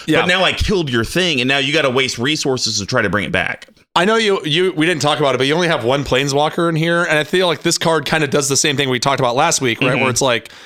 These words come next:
Speaker 1: you're attacking the Planeswalker, which effectively gives me lifelink.
Speaker 2: Yep.
Speaker 1: And it's the s-, same idea with this guy. So, no, I, w-, I was reading this, and it was so funny.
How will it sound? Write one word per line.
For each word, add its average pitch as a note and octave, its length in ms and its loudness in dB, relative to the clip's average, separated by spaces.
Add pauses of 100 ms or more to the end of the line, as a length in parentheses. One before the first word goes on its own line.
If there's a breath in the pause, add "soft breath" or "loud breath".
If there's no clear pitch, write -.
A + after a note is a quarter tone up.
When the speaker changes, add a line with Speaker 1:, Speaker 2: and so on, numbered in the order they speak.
(140)
Speaker 1:
you're D3+ 100 2
attacking F#3 300 0
the C3 80 -2
Planeswalker, C#3+ 540 0
which C3 140 -2
effectively C#3+ 340 0
gives B2 260 -2
me C3 220 0
lifelink. A2+ 580 -2
Speaker 2:
Yep. A#2 280 0
Speaker 1:
And - 180 -8
it's D#3 160 0
the F3 80 0
s-, D#3+ 260 0
same F3+ 200 2
idea C#3 260 0
with A#2 100 -2
this B2 140 -2
guy. G#2 200 0
So, B2+ 240 0
no, C#3 160 0
I, C#3 60 0
w-, D#3+ 220 2
I E3 100 2
was C#3+ 140 0
reading E3+ 200 2
this, E3 240 0
and C#3 220 0
it C#3 40 2
was C3 120 0
so D3+ 180 0
funny. C3 420 0